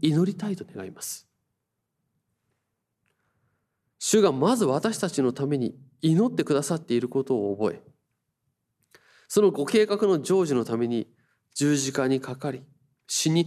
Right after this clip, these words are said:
復活してくださったことを感謝を持って受け止めたいと願います。主が立てて集めてくださった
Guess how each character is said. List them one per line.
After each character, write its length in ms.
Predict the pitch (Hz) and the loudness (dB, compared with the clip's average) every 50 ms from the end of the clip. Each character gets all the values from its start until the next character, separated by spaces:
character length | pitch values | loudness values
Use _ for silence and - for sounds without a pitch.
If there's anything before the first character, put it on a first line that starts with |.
| 160 - - - - | -2 -6 -18 -18 -6
復 240 | - - 165 165 | -4 -2 -2 0
活 220 | 180 214 202 196 190 | 0 -2 0 0 -2
し 100 | - - | -2 0
て 80 | 196 | 0
く 100 | 185 196 185 | 2 2 2
だ 80 | 175 185 | 0 0
さ 140 | - 196 180 | 0 -2 -2
っ 40 | |
た 120 | 180 156 143 | -2 -4 -6
こ 140 | - 147 143 | -6 -6 -4
と 120 | - 175 | -4 -4
を 240 | 156 131 - - _ _ _ _ _ _ _ _ _ _ _ _ _ _ _ _ _ _ _ _ _ _ _ - | -4 -6 -10 -14 _ _ _ _ _ _ _ _ _ _ _ _ _ _ _ _ _ _ _ _ _ _ _ -8
感 300 | - - 277 330 311 - | -2 2 4 4 4 2
謝 180 | - 202 165 | 0 -2 -2
を 80 | 151 147 | -2 -2
持 160 | 147 160 190 | 0 0 0
っ 20 | |
て 140 | 190 190 - | 0 0 0
受 220 | 123 127 127 196 196 | -2 0 0 -2 -2
け 40 | |
止 60 | - 214 | -2 -2
め 100 | 226 214 | -2 -4
た 220 | - - 226 214 | -4 -6 -6 -6
い 60 | 180 | -6
と 180 | - - - _ _ - | -8 -12 -20 _ _ -8
願 220 | 107 104 95 90 | -8 -6 -6 -8
い 40 | 87 | -12
ま 100 | - - | -14 -16
す。 280 | - - - - - _ _ - - _ _ _ _ _ _ _ _ _ _ _ _ _ _ _ _ _ _ _ _ _ _ _ _ _ _ _ _ _ _ _ _ _ _ _ _ _ _ _ _ _ _ _ _ _ _ _ | -18 -18 -18 -18 -20 _ _ -20 -20 _ _ _ _ _ _ _ _ _ _ _ _ _ _ _ _ _ _ _ _ _ _ _ _ _ _ _ _ _ _ _ _ _ _ _ _ _ _ _ _ _ _ _ _ _ _ _
主 240 | - - - - 226 | -8 -2 2 4 4
が 120 | 208 208 196 | 4 4 2
立 180 | 208 208 226 | 0 -2 0
て 100 | - 165 | 0 -2
て 260 | - - - - - - _ _ _ _ _ _ _ _ _ _ _ _ _ _ _ _ _ - | -2 -4 -12 -18 -20 -20 _ _ _ _ _ _ _ _ _ _ _ _ _ _ _ _ _ -2
集 220 | 139 165 165 - | -2 0 0 2
め 140 | 220 220 196 | 2 2 2
て 80 | 165 - | 2 0
く 100 | - 151 | 0 0
だ 120 | 139 143 | -2 -2
さ 120 | - - 156 | -2 -6 -8
っ 40 | 147 | -10
た 380 | - - 123 113 104 - - | -6 -4 -4 -4 -4 -6 -10